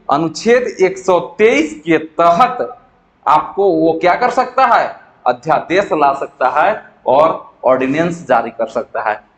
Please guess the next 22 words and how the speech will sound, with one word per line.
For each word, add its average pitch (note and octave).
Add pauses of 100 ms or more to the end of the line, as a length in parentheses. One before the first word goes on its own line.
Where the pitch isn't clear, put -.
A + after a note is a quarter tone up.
मतलब G3
संविधान F3
के A3+
अनुच्छेद G3+
एक D#3+
सौ D3+
तेईस G3
के -
तहत D#3+
जो C3+
है G3+ (120)
राष्ट्रपति D3 (380)
को A#3 (160)
आपको F#3
अध्यादेश D3+
लाने A#2+
की A#2+
शक्ति C3+ (280)
प्रदान C3
की G#2
गई F#2
है। -